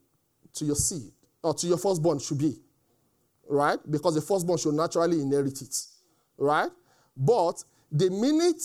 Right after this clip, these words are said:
Esau lost that position of choosing to serve instant gratification, what do you think happened? He lost completely that promise. Every other thing that Esau started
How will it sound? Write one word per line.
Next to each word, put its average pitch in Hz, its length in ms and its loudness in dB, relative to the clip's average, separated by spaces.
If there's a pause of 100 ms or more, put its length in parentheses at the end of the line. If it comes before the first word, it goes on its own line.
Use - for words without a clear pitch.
(160)
Esau 254 340 0
lost 220 460 -2
that 214 220 -2
position 196 520 -2
of 180 200 0
choosing 247 320 -2
to 165 300 0 (180)
serve 226 460 0 (120)
instant 214 400 0
gratification, 175 500 -2
what 196 200 2
do 175 80 -2
you 190 60 -4
think 180 240 -6
happened? 156 460 -4 (1000)
He 156 140 4
lost 180 500 0
completely 135 680 -4 (1400)
that 151 200 -2
promise. 127 500 -6 (1040)
Every 233 340 0 (100)
other 226 200 2
thing 214 300 -4
that 170 280 0
Esau 220 240 0
started 208 340 0